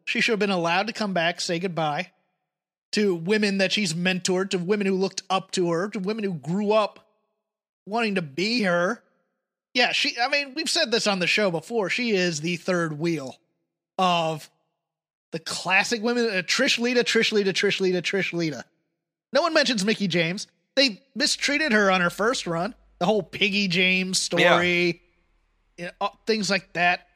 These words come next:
Speaker 1: I was not fazed by this at first, although I will, I'm not gonna defend W W E, and I'm not going to,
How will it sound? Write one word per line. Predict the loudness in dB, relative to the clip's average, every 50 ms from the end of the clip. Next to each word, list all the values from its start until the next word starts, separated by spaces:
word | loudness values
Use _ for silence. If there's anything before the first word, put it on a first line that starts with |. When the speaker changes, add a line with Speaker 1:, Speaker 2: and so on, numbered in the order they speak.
| -20 -20 _ _ _ _ _ _ _ _ _ _ _ _ _ _ _ _ 0
Speaker 1:
I | 2 2 4
was | 2 2 0 0
not | 2 2 2 4 2 2 -2 -4 _ _ _ _ _ _ _ -20
fazed | -10 -2 0 2 2 4 2 2 2 0 -2 -4 -6 -2
by | 2 4 4 4 4 4 2 0
this | -2 -4 -4 0 0 0 0 0 -2 -6 -8 -10 -12 -16 _ _ _ _
at | -2 -2 -2 -2
first, | -2 -2 -2 0 0 -2 -6 -4 _
although | 0 0 0 2 2 2 2 2 2
I | 2 2 2 2
will, | 2 0 0 2 0 -2 -4 _
I'm | -6 -4 -2
not | -2 -2 -2
gonna | -4 -6
defend | -6 -6 -4 -2 -2 -2 0 0 0
W | -2 -2 -2
W | -4 -6 -8 -10 -12 -12
E, | -12 -12 -14 _ _ _ _ _ _ _ 0
and | 2 4 4
I'm | 2 2
not | 0 0 0 0 -2
going | -2 -2 -2 -2 -2 -4 -4
to, | -2 0 0 2 2 4 2 2 0 0